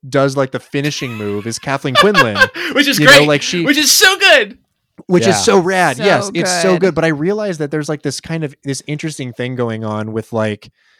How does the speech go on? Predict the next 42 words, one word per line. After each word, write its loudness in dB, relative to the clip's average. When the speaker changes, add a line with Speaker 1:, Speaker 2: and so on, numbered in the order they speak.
Speaker 1:
I -6
don't -4
know 0
if -6
it's, -4
like, -4
intentional, -6
like, -6
as, -6
like, -10
a -16
comment -6
on -6
masculinity -6
or -4
about, -6
like, -8
that -12
threshold, -4
you -6
know, -2
of, -4
like, -10
being -6
willing -6
to, -10
like, -8
be -6
violent. -6
Speaker 3:
Yeah. 2
Speaker 1:
But 2
something -4
about, 0
like, -6
the -4
comfort -4
of -8
his -6
lifestyle -8
and -12
his, -10
like, -8